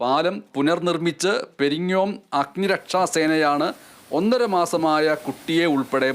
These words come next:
മറുകരയിലെത്തിച്ചത്. കാര്യങ്കോട് പുഴയിലേക്ക് ചേരുന്ന വലിയ തോടിന് കുറുകെയുള്ള മരപ്പാലം വ്യാഴാഴ്ച ഉച്ചയോടെയാണ് ശക്തമായ മലവെള്ളപ്പാച്ചിലിൽ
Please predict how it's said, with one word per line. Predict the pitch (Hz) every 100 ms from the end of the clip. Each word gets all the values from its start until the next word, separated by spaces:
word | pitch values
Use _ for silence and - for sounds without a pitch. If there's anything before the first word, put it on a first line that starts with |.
| 131
മറുകരയിലെത്തിച്ചത്. | 131 131 127 120 107 - 104 95 85 - - - - -
കാര്യങ്കോട് | 120 143 165 160 160 165 143
പുഴയിലേക്ക് | 147 156 156 151 156 151
ചേരുന്ന | 151 139 151 156 131
വലിയ | 135 170 165
തോടിന് | 147 151 147 151 139
കുറുകെയുള്ള | 143 139 147 139 143 131
മരപ്പാലം | 123 135 - 139 143 151 - - - - 98
വ്യാഴാഴ്ച | 123 139 156 156 - 160 -
ഉച്ചയോടെയാണ് | 139 - 196 185 165 143 139 147 -
ശക്തമായ | 139 - - 180 151 143 143 135
മലവെള്ളപ്പാച്ചിലിൽ | 131 139 143 143 143 131 123 127 123